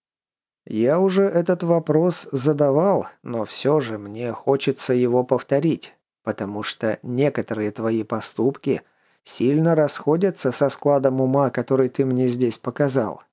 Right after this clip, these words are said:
Сильно. Это нехватка жизненного опыта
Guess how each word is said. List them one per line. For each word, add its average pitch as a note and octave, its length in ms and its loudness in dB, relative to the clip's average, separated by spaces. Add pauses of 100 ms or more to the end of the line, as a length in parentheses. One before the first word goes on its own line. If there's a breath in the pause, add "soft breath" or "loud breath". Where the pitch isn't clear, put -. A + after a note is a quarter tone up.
(220)
Сильно. B2 640 0 (1500)
Это G3+ 240 0
нехватка D#3+ 640 2
жизненного C#3 720 2
опыта D#3+ 600 -2